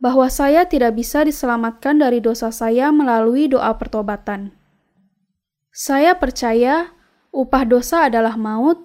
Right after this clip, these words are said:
dan tidak ada sesuatu pun selain baptisan Yesus dan penyalibannya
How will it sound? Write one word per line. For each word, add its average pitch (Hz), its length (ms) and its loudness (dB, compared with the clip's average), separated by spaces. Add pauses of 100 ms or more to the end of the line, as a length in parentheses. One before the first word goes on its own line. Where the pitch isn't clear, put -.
(520)
dan 254 240 0
tidak 269 240 0
ada 277 320 2
sesuatu 240 560 -4
pun 320 240 0
selain 233 320 0
baptisan 226 560 -4
Yesus 220 400 -6
dan 240 180 -2
penyalibannya 220 960 -2